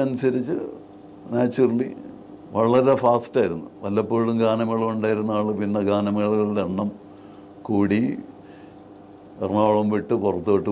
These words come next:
പോയി, ബോംബെയിൽ പോകാൻ തുടങ്ങി, ഷൺമുഖാനന്ദ ഹാള്, ഇങ്ങനെ ഇന്ത്യയിൽ മുഴുവൻ. That was his graph.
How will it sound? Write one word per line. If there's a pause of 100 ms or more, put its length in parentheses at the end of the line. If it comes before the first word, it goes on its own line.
പോയി, (320)
ബോംബെയിൽ (120)
പോകാൻ
തുടങ്ങി, (300)
ഷൺമുഖാനന്ദ (120)
ഹാള്, (1000)
ഇങ്ങനെ (440)
ഇന്ത്യയിൽ (120)
മുഴുവൻ. (720)
That
was (100)
his (340)
graph.